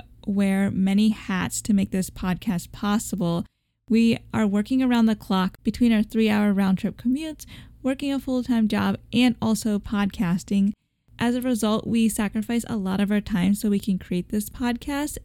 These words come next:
And no, this is not a way for us to make you feel bad or feel pity for us or anything. We just want to be fully transparent and be honest with you guys so you can have a little behind the scenes of what makes this podcast actually happen.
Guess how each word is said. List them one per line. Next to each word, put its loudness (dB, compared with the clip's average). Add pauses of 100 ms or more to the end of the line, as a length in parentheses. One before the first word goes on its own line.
(100)
And 6
no, 6
this 0
is -2
not 4
a 2
way 4
for -2
us 0
to -2
make 0
you 0
feel -2
bad 0
or 0
feel -2
pity 0
for -2
us -2
or -2
anything. 0
We 2
just -2
want 2
to 4
be 2
fully 0
transparent 0 (440)
and 6
be 0
honest 0
with 0
you 4
guys 2
so -2
you 4
can 2
have 2 (120)
a 2
little 4
behind 4
the 2
scenes 4
of -4
what 0
makes 2
this -4
podcast -4
actually -6
happen. -4